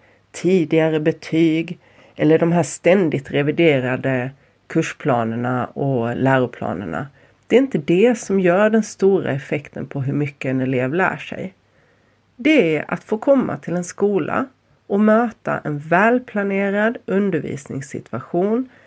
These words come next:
där du har en välutbildad, trygg och stabil lärare att luta dig mot. Det är det som behövs. Allt annat som ni funderar på,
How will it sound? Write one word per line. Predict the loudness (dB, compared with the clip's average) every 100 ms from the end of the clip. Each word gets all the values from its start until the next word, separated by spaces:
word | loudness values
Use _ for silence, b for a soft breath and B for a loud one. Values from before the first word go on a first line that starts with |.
| b b
där | -2
du |
har | -2 -2
en | -2 -2
välutbildad, | -2 2 4 4 4 2 0 2 4 4 0 -4
trygg | -4 -2 -2 -4 -6
och | -6 -4
stabil | 0 2 4 4 0 -4 -2
lärare | 2 2 2 -2 -6 -6 -10
att | -6 -2
luta | -2 -2 -8
dig | -6
mot. | -8 -10 _ -20 b b b b
Det | 0
är | 2 2 2
det | -4
som | -6 -6
behövs. | -4 -2 -2 -4 -12 -20 -20 b b b b b 0
Allt | 4 4 2
annat | 2 4 4 0
som | -2 0 2
ni |
funderar | 0 0 2 4 2 0
på, | -2 -4 -4